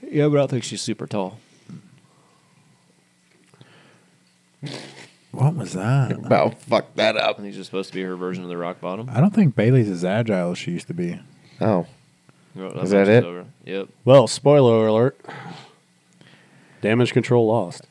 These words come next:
Speaker 2: Uh, what? <laughs> Fucking Becky Lynch won? No way.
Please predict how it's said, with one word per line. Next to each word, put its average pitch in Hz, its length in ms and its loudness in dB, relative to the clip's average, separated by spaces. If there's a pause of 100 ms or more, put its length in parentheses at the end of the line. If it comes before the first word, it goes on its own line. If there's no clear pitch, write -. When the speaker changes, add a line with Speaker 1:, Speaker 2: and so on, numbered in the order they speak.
Speaker 2:
Uh, 104 240 4
what? 127 480 4 (140)
<laughs> - 160 -12
Fucking 113 220 2
Becky 117 280 6
Lynch 120 240 8
won? 135 320 12 (340)
No 104 160 0
way. 85 360 -6